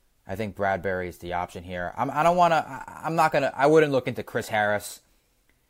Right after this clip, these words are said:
He's definitely an option, but he'll be expensive. He's a four-time Pro Bowler, three-time All-Pro. He's gonna be thirty-one in June. He had a down year in twenty nineteen. To be honest, I'd look at, you call me crazy,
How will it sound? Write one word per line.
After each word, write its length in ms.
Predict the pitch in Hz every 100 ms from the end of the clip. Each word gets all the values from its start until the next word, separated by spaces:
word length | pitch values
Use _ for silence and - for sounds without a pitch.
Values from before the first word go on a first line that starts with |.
| -
He's 160 | 135
definitely 300 | 156 156 151
an 80 | 127
option, 420 | 117 120 - 131
but 160 | 117 98
he'll 140 | 107
be 100 | 101
expensive. 800 | 95 - - 131 131 139 131 123 _ _ _ _ _ _
He's 120 | 107
a 40 | 92
four-time 500 | - 123 117 120 107
Pro 200 | 117 110
Bowler, 260 | 110 110
three-time 520 | 104 113 110 110 104 101
All-Pro. 480 | 101 - 104 98 - _ _
He's 140 | 123 113
gonna 140 | 120
be 120 | 98
thirty-one 680 | - - 156 147 135 123 123
in 100 | 113
June. 420 | 101 110 107 101 _ _
He 60 | 113
had 60 |
a 60 | 98
down 300 | 127 120 120
year 100 | 117
in 80 | 110
twenty 240 | 117 113
nineteen. 600 | 107 107 101 107 104 98 - _ _
To 80 | 110
be 120 | 131
honest, 280 | 139 131 139
I'd 140 | 135
look 120 | 139
at, 140 | 123 101
you 100 | 127
call 220 | - 190
me 100 | 180
crazy, 380 | - 127 90